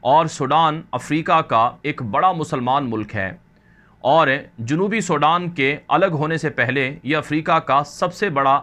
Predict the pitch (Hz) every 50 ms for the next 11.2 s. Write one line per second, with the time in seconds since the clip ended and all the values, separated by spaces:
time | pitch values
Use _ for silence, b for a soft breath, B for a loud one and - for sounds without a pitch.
0 | - - 123 147 147 160 165 180 170 170 156 139 120 127 123 131 - - 139 117
1 | 113 131 156 147 - - - 110 98 98 - _ _ _ b b b b b b
2 | b b b b 123 147 165 165 147 143 151 - - _ _ _ _ _ - 214
3 | 208 - - - 147 151 160 - - - - - - 143 131 143 151 175 185 190
4 | 170 175 135 131 135 147 - - - - - 139 135 123 135 127 160 156 147 156
5 | - - 104 104 135 143 160 170 - - 135 147 160 170 156 - 156 127 131 127
6 | 135 147 139 127 - 123 123 - - 120 120 131 160 165 165 170 165 156 156 139
7 | 131 120 117 - 117 113 104 101 92 87 85 b b b b b b b b -
8 | 123 139 151 139 120 117 131 147 - 190 175 170 170 - 123 120 127 135 - 104
9 | 104 127 165 160 185 196 185 - 180 160 151 151 131 131 120 117 - 131 123 110
10 | 107 98 101 - - - 123 - - - 165 170 170 185 190 180 170 170 - 127
11 | 110 107 -